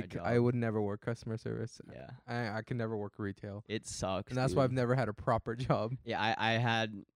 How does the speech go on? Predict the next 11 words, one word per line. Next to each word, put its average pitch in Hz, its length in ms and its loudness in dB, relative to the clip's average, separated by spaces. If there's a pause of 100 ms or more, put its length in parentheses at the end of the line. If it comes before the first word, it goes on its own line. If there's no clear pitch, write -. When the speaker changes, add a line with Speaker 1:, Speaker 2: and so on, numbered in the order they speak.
Speaker 2:
the 107 80 -16
first 123 300 -2
job 110 160 6
I 101 60 4
had 98 200 -4
was 95 160 -10
at 92 220 -4 (160)
Famous 95 280 -8
Footwear, 90 500 -12 (240)
and 87 360 -14 (560)
it 117 240 0